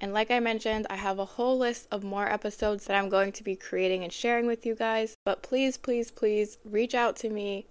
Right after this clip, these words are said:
slide in my D Ms on Instagram, or comment here on Spotify. Let me know your thoughts. And also, if you have any suggestions of topics that you need help with or things that you just want to learn more about. Like I mentioned,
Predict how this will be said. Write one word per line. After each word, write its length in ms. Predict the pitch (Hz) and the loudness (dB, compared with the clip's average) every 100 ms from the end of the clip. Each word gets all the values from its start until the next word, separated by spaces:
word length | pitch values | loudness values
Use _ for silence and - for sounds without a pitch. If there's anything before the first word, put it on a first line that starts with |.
| - | -16
slide 440 | - 185 175 208 | -8 -2 2 2
in 120 | 233 | 2
my 160 | 240 240 | 2 0
D 180 | 240 233 | 2 2
Ms 240 | 233 226 | 2 0
on 160 | 226 220 | 0 0
Instagram, 800 | 208 208 - 196 190 180 185 - | -4 -6 -6 -6 -4 -4 -6 -10
or 80 | 196 | -10
comment 420 | 190 - 226 233 | -8 -4 -2 -2
here 140 | 233 220 | -2 -2
on 140 | 208 | -4
Spotify. 720 | 202 - 180 185 - 180 180 - | -6 -4 -4 -4 -4 -4 -4 -6
Let 240 | - 196 - | -2 -2 0
me 100 | 240 | -2
know 140 | 226 | 0
your 180 | 208 202 | 0 -2
thoughts. 500 | - 185 - - - _ | -4 -6 -6 -8 -18 _
And 200 | - 240 - | 0 0 2
also, 500 | 220 247 - 269 277 | 2 2 0 2 2
if 160 | - 233 | 2 -2
you 60 | 226 | -4
have 300 | - 202 214 | -2 -2 -2
any 240 | 220 208 | -4 -6
suggestions 840 | - 196 185 175 - 190 185 185 - | -8 -8 -4 -4 -4 -6 -4 -6 -10
of 180 | 185 | -12
topics 560 | - - 226 240 220 - | -6 -2 0 0 0 -2
that 160 | 202 - | -10 -8
you 200 | 196 190 | -4 -4
need 200 | 185 170 | -4 -8
help 340 | - 254 247 | -2 -2 0
with 320 | 247 240 233 - - | 0 2 -2 -4 0
or 120 | 262 | 0
things 300 | 262 240 269 | 2 2 2
that 160 | 302 | 0
you 100 | 247 | 0
just 280 | 240 226 - | 0 -2 -2
want 180 | 196 185 | -6 -6
to 100 | - | -6
learn 260 | 208 190 180 | -4 -4 -4
more 240 | 170 165 | -6 -6
about. 540 | - 175 - - - - - | -8 -8 -8 -8 -10 -14 -4
Like 160 | 208 | -2
I 140 | 233 233 | 0 0
mentioned, 480 | 226 220 214 220 | 0 -2 -2 -2